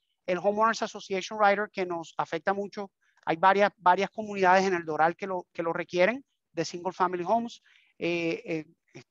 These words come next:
eh, dispersas por todo el sur de la Florida, en Weston también hay varias,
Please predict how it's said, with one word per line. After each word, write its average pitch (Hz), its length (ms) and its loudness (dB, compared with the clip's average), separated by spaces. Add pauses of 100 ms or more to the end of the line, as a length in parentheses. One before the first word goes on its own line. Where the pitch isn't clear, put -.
(200)
eh, 151 280 -14
dispersas 202 840 0
por 127 140 -8
todo 170 160 -2
el 180 40 -6
sur 196 180 -10
de 196 80 0
la 190 100 4
Florida, 185 320 -2
en 175 100 0
Weston 180 380 -2
también 156 300 -4
hay 160 100 0
varias, 226 380 2